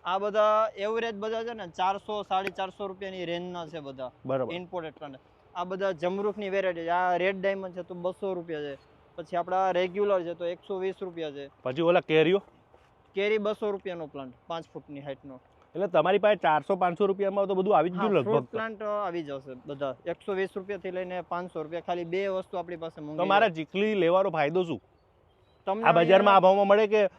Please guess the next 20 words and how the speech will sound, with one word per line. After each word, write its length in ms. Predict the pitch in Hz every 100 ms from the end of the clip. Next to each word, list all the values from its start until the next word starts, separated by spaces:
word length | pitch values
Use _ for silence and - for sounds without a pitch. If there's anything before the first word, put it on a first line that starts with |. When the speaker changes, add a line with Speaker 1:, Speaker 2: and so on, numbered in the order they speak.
| _ _
Speaker 2:
અમે 160 | 143 175
Speaker 1:
નહીં, 340 | 170 156 147
તમારે 0 |
Speaker 2:
રાજકોટમાં 520 | 147 147 - - - 156
રહેતા 160 | 156
Speaker 1:
બજારમાં 220 | 156 143
Speaker 2:
હોય? 80 | 131
Speaker 1:
તમે 140 | 233 208
રાજકોટમાં 440 | 208 - 233 226
હોય 120 | 233
તો 100 | 220
આ 140 | 214 214
જ 80 |
વસ્તુ 240 | 214 214 220
તમને 460 | 220 214 214 214
બસો, 400 | 196 180 185 208
અઢીસો 360 | 202 190 196 196
રૂપિયાની 340 | 185 185 180
મળે 280 | 180 175 147
તમને. 300 | 135 135 127